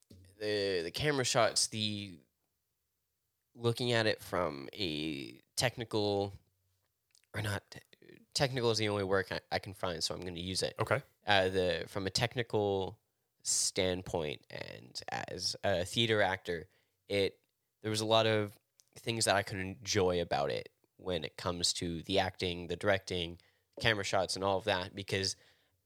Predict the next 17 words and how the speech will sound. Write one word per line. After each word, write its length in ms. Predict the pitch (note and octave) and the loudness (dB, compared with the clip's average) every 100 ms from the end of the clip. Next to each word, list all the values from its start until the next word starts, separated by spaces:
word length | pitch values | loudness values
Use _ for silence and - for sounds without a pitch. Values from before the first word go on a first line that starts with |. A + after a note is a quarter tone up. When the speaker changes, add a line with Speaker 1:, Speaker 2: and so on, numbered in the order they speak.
| - | 0
Speaker 1:
if, 420 | C3 B2+ B2 - _ _ _ _ _ _ _ _ _ | 4 4 2 -6 _ _ _ _ _ _ _ _ _
if 120 | A#2 - | -6 2
I 140 | G#2+ | 4
were 140 | B2 C3 | 4 2
to 140 | B2 | 2
make 220 | A#2 A#2 | 2 2
a 40 | A#2+ | -2
m-, 140 | G#2+ - - _ - | -6 -10 -20 _ 2
film, 320 | G#2+ C#3+ F3 - | 4 4 2 6
I 140 | A2 | 6
would 260 | B2 A#2 - _ _ _ _ | 6 0 -6 _ _ _ _
do 360 | A2 A2 A2 A2 - | 0 2 2 2 0
as 220 | G2 G2+ | 0 -2
many 480 | G2 G2+ G2+ G2 G2+ - _ | -2 -2 -2 -4 -8 -16 _
or 200 | G2 F#2+ - | -2 0 2
as 220 | F#2+ F#2+ | 0 0
few 560 | - - C3 C3+ B2 | -4 -2 2 2 0